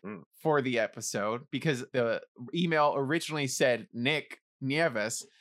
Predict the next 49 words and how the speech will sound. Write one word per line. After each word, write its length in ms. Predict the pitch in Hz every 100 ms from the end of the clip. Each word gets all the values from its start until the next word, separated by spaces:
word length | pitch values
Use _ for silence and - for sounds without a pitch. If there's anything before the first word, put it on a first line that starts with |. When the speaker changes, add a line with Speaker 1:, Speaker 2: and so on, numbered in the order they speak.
| _
Speaker 2:
So 380 | - 165 143 -
it 40 | 156
Speaker 1:
'Cause 80 |
I 40 | 135
Speaker 2:
was, 160 | 135 208
it 80 | 202
Speaker 1:
set 220 | 151 143
Speaker 2:
wasn't 280 | - - 247
Speaker 1:
up 40 |
our 40 | 233
Speaker 2:
until 200 | 127 233
Speaker 1:
email, 440 | 151 135 131 131 -
like, 160 | 107 95
years 360 | 113 127 131
Speaker 2:
Yep. 100 | 147
Speaker 1:
ago. 300 | 127 127 135
Speaker 2:
It 60 | 156
wasn't 340 | 175 208 240
Speaker 1:
Yeah. 60 | 233
Speaker 2:
until 240 | 214 214
I 120 | 185 143
showed 540 | - - 185 196 156
up 280 | 175 160 -
and 140 | 151
that 100 | 151 151
he 100 | 180
was 120 | 165
like, 160 | 156 -
"Oh, 180 | 233 196
you're 200 | 156 196
not 240 | 190 143
Nick." 340 | 135 156 233 -
<laughs> 680 | 311 - 392 - 571 554 571 571 - 466 453 427 339 -
Even 400 | 269 349 359 359
though 260 | 302 294 262
on 240 | 196 202
the 60 | 170
post 420 | - 190 208 -
on 100 | 202
Reddit, 360 | 190 202 214
when 120 | 190 147
I 60 |
was 120 | 139
asking 300 | 143 139 - 156
to 60 |
join 200 | 131 139
other 120 | 131
people's 240 | 127 139 -
podcasts, 480 | 202 190 202 202